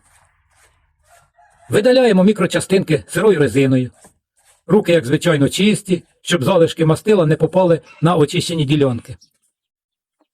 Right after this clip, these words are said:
Беремо резинку з більшою ямкою.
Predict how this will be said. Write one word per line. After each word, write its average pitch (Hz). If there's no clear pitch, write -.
Беремо 180
резинку 147
з 107
більшою 160
ямкою. 143